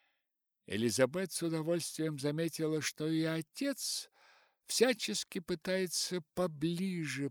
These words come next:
познакомиться с ним, и мистер Беннет вскоре заверил её, что его мнение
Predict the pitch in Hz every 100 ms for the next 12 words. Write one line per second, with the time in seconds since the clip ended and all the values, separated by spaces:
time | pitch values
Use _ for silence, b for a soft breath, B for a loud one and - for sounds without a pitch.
0 | - 117 110 123 127 - 98 98 95 -
1 | 98 - 104 98 98 87 - B B B
2 | B 104 131 156 208 - 208 196 156 170
3 | 220 214 208 214 - - _ _ _ _
4 | - - - 180 180 139 151 151 120 165
5 | 208 208 202 196 202 202 208 196 _ _
6 | _ _ _ _ _ _ - - 139 151
7 | 160 175 170 165 165 226 269 254 214 160
8 | 131 95